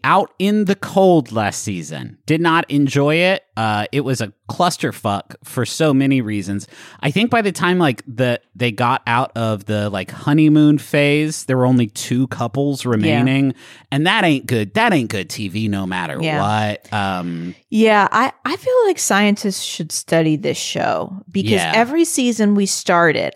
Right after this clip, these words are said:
Speaker 2: I'm like, "I don't, this show is weird. Uh, the premise is crazy.
Speaker 1: Yeah.
Speaker 2: I don't like it. I don't understand it." And then I will have watched three episodes and I will be hungrily into the fourth. Like, what happened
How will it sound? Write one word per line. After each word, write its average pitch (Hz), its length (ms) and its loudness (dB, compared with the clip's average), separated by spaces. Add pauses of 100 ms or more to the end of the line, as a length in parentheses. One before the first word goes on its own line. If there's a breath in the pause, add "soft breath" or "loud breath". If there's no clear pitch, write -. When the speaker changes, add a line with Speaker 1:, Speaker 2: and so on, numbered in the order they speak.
Speaker 2:
I'm 175 240 2
like, 160 360 -2 (180)
"I 190 160 0
don't, 262 280 0
this 226 180 2
show 254 340 2
is 220 200 0
weird. 202 640 2
Uh, 160 120 0
the 165 120 -4
premise 202 520 -2
is 147 100 -8
crazy. 170 880 -2
Speaker 1:
Yeah. 110 240 0
Speaker 2:
I - 20 -2
don't 180 280 2
like 160 280 -2
it. 156 120 2
I 143 100 -2
don't 165 200 0
understand 170 640 -4
it." 117 220 -2 (100)
And 175 260 2
then 175 300 0
I 170 100 0
will 165 200 0
have 156 120 -2
watched 151 460 -2
three 196 240 -2
episodes 226 600 0
and 156 140 -2
I 147 100 2
will 147 160 -2
be 147 200 -4
hungrily 185 640 0
into 156 220 -2
the 143 100 -6
fourth. 196 580 -2
Like, 156 180 -2
what 170 260 0
happened 147 800 -6